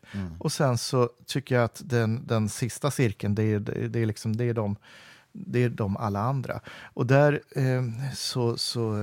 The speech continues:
Speaker 2: är det ju jätteroligt att se att det finns ett intresse av att prata om de här frågorna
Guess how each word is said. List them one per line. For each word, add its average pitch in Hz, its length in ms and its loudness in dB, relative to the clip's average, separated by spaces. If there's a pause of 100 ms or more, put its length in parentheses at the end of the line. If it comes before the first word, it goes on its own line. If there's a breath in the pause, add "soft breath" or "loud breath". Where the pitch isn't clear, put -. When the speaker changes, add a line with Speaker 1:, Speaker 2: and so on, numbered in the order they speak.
(340 loud breath)
Speaker 2:
är 127 100 0
det 123 60 2
ju 120 120 2
jätteroligt 110 520 -2
att 117 80 -8
se 113 140 -4
att 98 80 -6
det 110 80 -8
finns 120 220 -4
ett 113 100 -8
intresse 120 520 -6
av 107 100 -2
att 101 140 -6
prata 147 400 -2
om 185 80 0
de 147 100 2
här 120 140 0
frågorna 107 600 -4